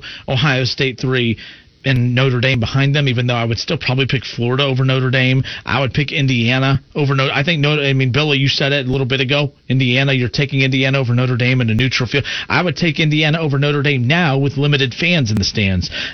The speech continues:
at these games. Um, so that's kinda where I am there. Andy Lawrence, he says he's the Big Ten commissioner,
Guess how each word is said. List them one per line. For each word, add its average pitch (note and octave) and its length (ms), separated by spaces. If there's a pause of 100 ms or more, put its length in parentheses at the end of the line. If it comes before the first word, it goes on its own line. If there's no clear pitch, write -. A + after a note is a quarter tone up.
at A2+ 180
these F#2+ 220
games. - 420 (300)
Um, G#2 540
so - 140
that's D3+ 160
kinda C#3+ 220
where B2+ 140
I A2+ 120
am G2+ 160
there. G2 200 (440)
Andy D3+ 260
Lawrence, D#3 420
he D3+ 120
says - 200
he's D3 180
the C#3 80
Big C#3 220
Ten C#3+ 260
commissioner, D3 640